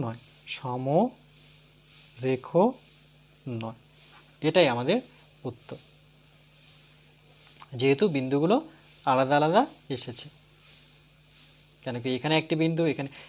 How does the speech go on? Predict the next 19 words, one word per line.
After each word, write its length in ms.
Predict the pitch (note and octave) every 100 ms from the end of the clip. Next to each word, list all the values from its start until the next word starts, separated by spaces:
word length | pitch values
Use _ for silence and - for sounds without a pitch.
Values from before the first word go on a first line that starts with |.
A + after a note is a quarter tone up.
| - F3
এর 60 | F#3+
স্থানাঙ্কগুলো 680 | - G#3 G#3+ A3 G#3+ G3+ G3 G#3
লিখে 140 | G3 F#3+
দিতে 140 | F#3 D#3+
পারি 120 | C#3 D3
যেহেতু 180 | C#3 D3 C#3+
জায়গা 200 | C#3+ C#3+
আছে। 120 | C#3 C#3+
তাহলে 140 | C#3+ C#3
এটা 100 | C#3+ D3+
পেয়েছি 240 | D#3 D#3 E3 C3
ওয়ান 180 | C3+ D3 D#3
কমা 200 | D#3 D#3
ওয়ান, 180 | C#3+ F3+ G#3 - - - -
তারপরে 280 | C#3 C3 D3 C#3+
এটা 100 | C#3+
হচ্ছে 160 | C#3 D3+ -
থ্রি 220 | - D#3 D#3 D#3+ E3 -
কমা 320 | C3+ C3 D3